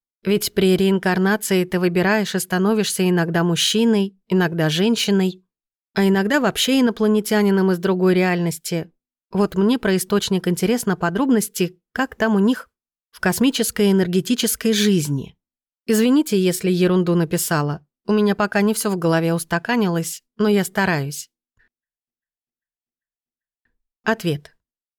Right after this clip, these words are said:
У источника есть пол. Точнее, все существующие полы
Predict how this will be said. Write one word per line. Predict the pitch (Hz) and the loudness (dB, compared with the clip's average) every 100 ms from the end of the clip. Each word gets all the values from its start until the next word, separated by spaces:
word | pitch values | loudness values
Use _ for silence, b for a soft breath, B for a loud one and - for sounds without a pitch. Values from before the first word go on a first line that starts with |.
| _ | _
У | 202 202 | 0 0
источника | - 320 - 254 247 | 2 -2 0 0 0
есть | 247 190 156 147 - | 0 0 -2 -4 -8
пол. | - 135 - _ _ _ _ _ - | -6 -6 -8 _ _ _ _ _ -6
Точнее, | 190 - 226 247 220 220 - | -4 0 2 2 0 -4 -8
все | - 208 | -4 -2
существующие | 196 - 185 190 196 185 - 185 170 | -2 -4 -4 0 0 0 0 -2 -2
полы | - 180 175 226 233 | -2 0 2 2 0